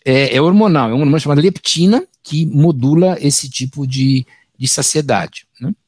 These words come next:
Uma outra maneira é quando a, é a distensão do estômago. Quando o estômago tá mais distendido,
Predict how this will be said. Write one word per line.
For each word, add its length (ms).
Uma 180
outra 240
maneira 560
é 100
quando 340
a, 100
é 180
a 40
distensão 680
do 60
estômago. 420
Quando 140
o 40
estômago 320
tá 140
mais 340
distendido, 840